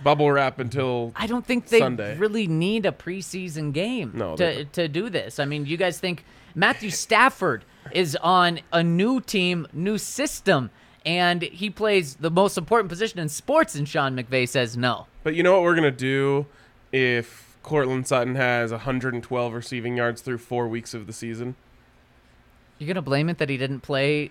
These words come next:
Speaker 2: a
Speaker 1: We're just gonna
Speaker 2: series
Speaker 1: say, "Well,
Speaker 2: and
Speaker 1: he's working his way back from
Speaker 2: Right.
Speaker 1: injury," you know, and, like, then the counterpoint to that is, well, he could have been working, he could have gotten two of those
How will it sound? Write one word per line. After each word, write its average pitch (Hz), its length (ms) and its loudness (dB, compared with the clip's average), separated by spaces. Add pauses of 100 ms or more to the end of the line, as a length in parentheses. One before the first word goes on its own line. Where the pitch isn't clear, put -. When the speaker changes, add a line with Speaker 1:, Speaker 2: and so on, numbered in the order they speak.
Speaker 2:
a 135 80 -2
Speaker 1:
We're 226 120 8
just 143 200 4
gonna 220 140 6
Speaker 2:
series 208 240 4
Speaker 1:
say, 202 40 4
"Well, 208 160 10
Speaker 2:
and 202 60 0
Speaker 1:
he's 202 160 -2
working 190 440 -2
his 175 140 4
way 170 180 2
back 160 260 4
from 151 160 -4
Speaker 2:
Right. 156 120 4
Speaker 1:
injury," 139 340 0
you 127 100 0
know, 131 280 2
and, 139 180 2
like, 127 220 0 (300)
then 165 240 8
the 151 60 4
counterpoint 165 580 6
to 156 40 -4
that 151 180 6
is, 139 80 0
well, 170 140 8
he 170 100 6
could 185 200 2
have 208 80 4
been 175 160 2
working, 160 460 2
he 151 100 -6
could 214 180 6
have 175 80 2
gotten 156 300 6
two 190 260 4
of 170 60 4
those 156 360 4